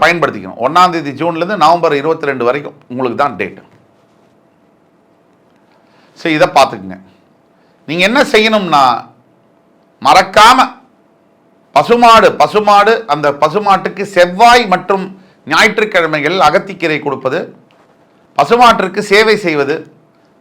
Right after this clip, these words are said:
ஏதாவது ஸ்பான்சர் பண்ணுங்க. ஒரு க-, மாடு வளர்க்குறதுக்கு இல்ல மாடு தானம் கொடுக்கறதுக்கு ஸ்பான்சர் பண்ணுங்க முடிந்தவரை. இல்லைன்னா ஒரு பத்து ரூபா அகத்திக்கீரை கட்டை வாங்கி தெருவில் இருக்கிற மாட்டுக்கு கொடுங்க.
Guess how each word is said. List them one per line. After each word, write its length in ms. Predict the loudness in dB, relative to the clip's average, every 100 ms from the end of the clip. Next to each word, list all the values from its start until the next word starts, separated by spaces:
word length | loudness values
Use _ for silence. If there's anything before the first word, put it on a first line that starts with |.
| _ 0 4
ஏதாவது 240 | 4 2 2
ஸ்பான்சர் 480 | 0 2 0 -2 -2
பண்ணுங்க. 260 | -6 -10 -16 -10
ஒரு 120 | -8 -8 -8
க-, 160 | -8 -8 -12 0
மாடு 200 | 2 4 4
வளர்க்குறதுக்கு 540 | 2 -2 -6 -6 -4
இல்ல 100 | -2 0
மாடு 180 | 0 0 0
தானம் 220 | 0 -2
கொடுக்கறதுக்கு 420 | -6 -8 -10 -10
ஸ்பான்சர் 340 | -4 -2 -2 -8
பண்ணுங்க 220 | -10 -12 -18 _ _ -4
முடிந்தவரை. 520 | -4 2 4 4 2 -2
இல்லைன்னா 240 | -2 2 2
ஒரு 80 | 2 0
பத்து 180 | 0 4
ரூபா 100 | 4
அகத்திக்கீரை 400 | 4 0 0 0 0
கட்டை 200 | 2 2
வாங்கி 220 | 2 0 -12 -18 _ -2
தெருவில் 240 | 2 2
இருக்கிற 220 | 0 -2 -2
மாட்டுக்கு 280 | -2 -4 -10
கொடுங்க. 220 | -12